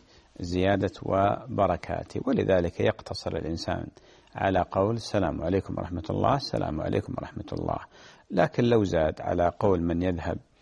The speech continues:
إلى تصحيح هذا الحديث لا حرج. سارة تسأل، تقول: "يعني بالنسبة ل-، صلاة، ل-، يعني الصلوات الخمس"،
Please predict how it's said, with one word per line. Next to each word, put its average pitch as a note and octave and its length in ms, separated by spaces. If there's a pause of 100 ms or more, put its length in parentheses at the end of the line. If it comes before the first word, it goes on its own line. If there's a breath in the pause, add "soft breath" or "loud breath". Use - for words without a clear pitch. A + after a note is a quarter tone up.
(220 soft breath)
إلى F#2+ 200
تصحيح - 600
هذا G2 160
الحديث C3+ 540
لا F2+ 60
حرج. - 440 (840 soft breath)
سارة D#3 320
تسأل، - 400
تقول: A2 360
"يعني G2+ 320
بالنسبة A#2 540
ل-، F#2 320 (600 soft breath)
صلاة، G2+ 800
ل-، F#2+ 380 (160)
يعني F2+ 680 (420 loud breath)
الصلوات G#2 560
الخمس"، F#2 600